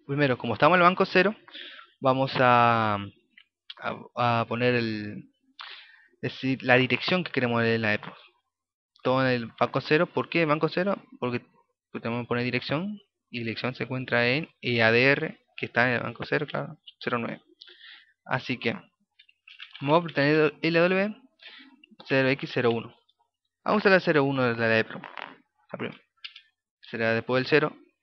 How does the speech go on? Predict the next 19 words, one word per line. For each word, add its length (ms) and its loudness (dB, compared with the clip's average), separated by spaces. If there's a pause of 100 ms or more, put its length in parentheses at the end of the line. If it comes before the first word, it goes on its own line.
(240)
el 140 -14
uno. 160 -14 (960)
Y 140 0
movemos 540 2
el 80 -6
W 280 2
A 80 8
F, 360 0 (460)
que 120 -4
va 60 0
a 40 -2
ser 280 -2
E, 460 2 (600)
en 140 -12
mayúscula 420 -2
E 360 0 (240)
A 320 0
D 280 -2 (800)
R. 220 -2